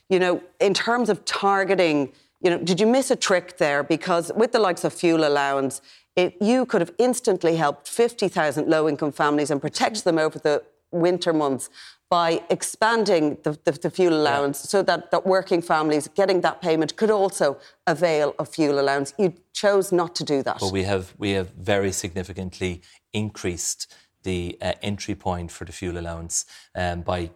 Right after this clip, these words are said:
Speaker 2: going from a hundred and twenty euro above the state contributory pension rate to now being two hundred euro above it. So that will allow many thousands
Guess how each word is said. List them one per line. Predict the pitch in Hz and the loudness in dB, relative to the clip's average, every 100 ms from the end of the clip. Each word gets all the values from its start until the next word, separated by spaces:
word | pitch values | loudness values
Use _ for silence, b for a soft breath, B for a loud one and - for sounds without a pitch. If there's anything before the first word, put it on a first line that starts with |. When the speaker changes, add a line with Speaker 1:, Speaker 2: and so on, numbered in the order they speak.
| - | -8
Speaker 2:
going | 90 | -8
from | 90 92 | -6 -8
a | 90 | -4
hundred | 107 - | -4 -6
and | 98 | -8
twenty | - 95 95 | -6 -6 -4
euro | 92 92 90 | -4 -2 -4
above | - 87 95 92 87 - | -8 -2 0 0 -6 -12
the | 92 90 | -8 -8
state | 85 - 95 87 | -8 -6 -6 -6
contributory | 95 95 90 - | -10 -10 -8 -10
pension | 90 101 101 101 | -8 -8 -6 -6
rate | 95 95 - B B B | -4 -4 -6 B B B
to | 104 | -6
now | 95 | -4
being | 92 90 | -6 -10
two | - 117 | -8 -6
hundred | 98 90 87 | -6 -8 -8
euro | 90 87 | -8 -6
above | 82 90 | -6 -6
it. | 90 - B B | -8 -14 B B
So | 107 | -2
that | 107 | 0
will | 101 95 | 0 -2
allow | 92 | -2
many | 92 101 107 104 | -2 0 0 -2
thousands | - 101 98 92 87 85 - | -4 -2 -2 -2 -8 -8 -6